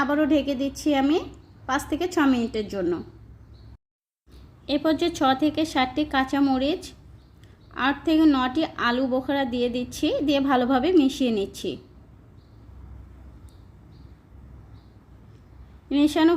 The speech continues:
হয়ে গিয়েছে, এখন রান্না করে রাখা মাংসগুলো দিয়ে দিচ্ছি।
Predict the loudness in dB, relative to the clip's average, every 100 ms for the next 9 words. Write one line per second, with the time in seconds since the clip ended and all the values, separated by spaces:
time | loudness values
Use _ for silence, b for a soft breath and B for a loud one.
0 | 4 2 0 0 0 -2 -4 -2 -2 0
1 | 0 2 4 2 2 2 2 2 0 0
2 | 2 0 0 0 0 2 2 0 0 -4
3 | -8 -6